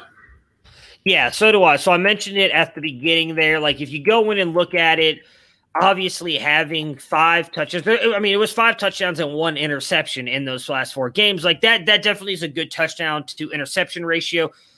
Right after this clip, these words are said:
But realistically, if you're talking about one or even two touchdowns a game,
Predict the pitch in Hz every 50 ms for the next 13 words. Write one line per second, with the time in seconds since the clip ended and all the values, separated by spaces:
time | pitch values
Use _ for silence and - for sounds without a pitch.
0 | _ _ - 151 143 180 208 202 190 196 185 - 214 220 - 185 175 160 170 160
1 | 165 170 165 143 175 170 151 147 135 135 151 165 170 170 165 165 156 151 156 -
2 | - 175 170 156 156 143 - - - - 170 170 170 160 - - 160 156 - -
3 | 170 160 156 131 147 131 - 147 147 151 156 165 165 156